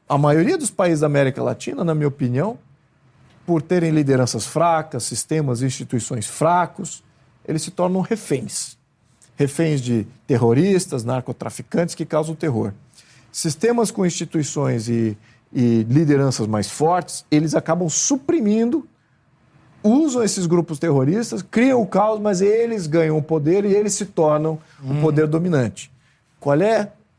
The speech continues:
Speaker 1: Pra que lado tá indo o Brasil? Porque a gente tá apoiando os dois. Nosso governo tá apoiando narcotraficante e terrorista, usando esses como mercenários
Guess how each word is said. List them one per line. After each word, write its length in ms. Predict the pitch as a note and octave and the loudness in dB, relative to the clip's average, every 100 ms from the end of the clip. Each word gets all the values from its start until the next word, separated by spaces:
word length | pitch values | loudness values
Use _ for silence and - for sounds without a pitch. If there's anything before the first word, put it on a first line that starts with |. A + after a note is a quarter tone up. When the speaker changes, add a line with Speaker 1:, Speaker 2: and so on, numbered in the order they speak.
| _ | _
Speaker 1:
Pra 100 | C3+ | -6
que 140 | D#3 F3+ | -2 0
lado 220 | A3 - | 0 2
tá 100 | A3 | -2
indo 120 | A3 | 0
o 20 | |
Brasil? 440 | G#3+ A3 D3 A#2+ F#2+ | 0 0 2 -2 -4
Porque 160 | - - | -8 -4
a 60 | |
gente 140 | C#3 F3+ | -2 0
tá 100 | G#3 | -2
apoiando 400 | G#3 F3+ F3+ G4+ | 2 2 2 2
os 60 | |
dois. 440 | E4 B3+ - - - _ _ _ _ - | 0 0 -2 -10 -20 _ _ _ _ -6
Nosso 220 | C3 C#3+ | -4 0
governo 320 | C#3+ C#3 E3 | 0 2 0
tá 80 | D#3 | -2
apoiando 500 | C#3+ D3 B2+ A#2+ G#2+ - _ | -2 0 0 0 -6 -12 _
narcotraficante 1080 | C#3+ F3 F#3 D#3+ - D3 - C3+ F3 A3 A#3 | 0 2 2 0 0 -2 -2 -2 2 2 0
e 40 | - | -4
terrorista, 500 | A3+ A3 G#3+ F3 F#3 | 0 2 2 0 -2
usando 360 | C#3+ F3+ F#3+ | 0 0 2
esses 180 | E3+ F#3 | 2 0
como 240 | - G#3+ G#3 | -4 -4 0
mercenários 920 | G#3+ G#3 - F#3 D#3 E3+ F3+ F3+ | 0 0 0 0 0 2 0 -4